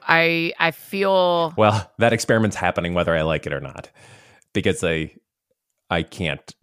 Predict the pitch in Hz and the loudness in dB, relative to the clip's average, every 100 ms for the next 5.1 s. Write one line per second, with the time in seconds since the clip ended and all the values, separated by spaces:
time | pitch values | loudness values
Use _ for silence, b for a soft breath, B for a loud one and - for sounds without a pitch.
0 | 92 87 80 73 78 76 71 - - 87 | -6 -2 -2 -4 -6 -6 -8 -12 -12 -8
1 | 67 - - 226 233 226 214 202 214 - | -8 -8 -6 0 2 2 0 -2 -2 -2
2 | - 202 - 190 175 165 - 208 285 - | -6 -8 -4 -2 -2 -4 -8 -4 -2 0
3 | 196 185 190 277 349 240 214 202 190 247 | 0 0 -4 -6 -2 0 2 0 0 2
4 | 247 214 185 165 185 135 127 113 104 90 | 2 2 0 -2 2 6 6 6 4 4